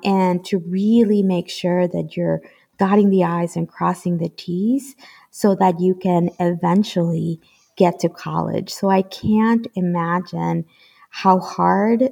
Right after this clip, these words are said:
this process is, you know, when you don't have access to, um, you know, consistent internet, when you don't have computers at your disposal, when you have to have one or two jobs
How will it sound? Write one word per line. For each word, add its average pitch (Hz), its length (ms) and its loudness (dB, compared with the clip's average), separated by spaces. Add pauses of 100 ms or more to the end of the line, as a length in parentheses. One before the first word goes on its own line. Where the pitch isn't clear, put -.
(120)
this 185 160 -2
process 175 580 -2
is, 190 540 0 (380)
you 175 80 0
know, 180 140 2
when 180 220 0
you 175 80 2
don't 180 200 0
have 190 320 -4
access 180 800 -4 (500)
to, 202 580 4 (220)
um, 175 480 -2 (500)
you 165 80 -6
know, 170 80 -2
consistent 190 760 0 (100)
internet, 170 580 0 (120)
when 180 200 0
you 180 100 0
don't 185 200 2
have 185 400 -2 (120)
computers 180 920 2 (320)
at 175 180 -2
your 175 140 2
disposal, 170 840 -4 (380)
when 185 540 4 (120)
you 180 100 0
have 180 360 -2
to 190 100 -4
have 180 380 0
one 175 380 0
or 190 100 2
two 190 260 0
jobs 175 760 0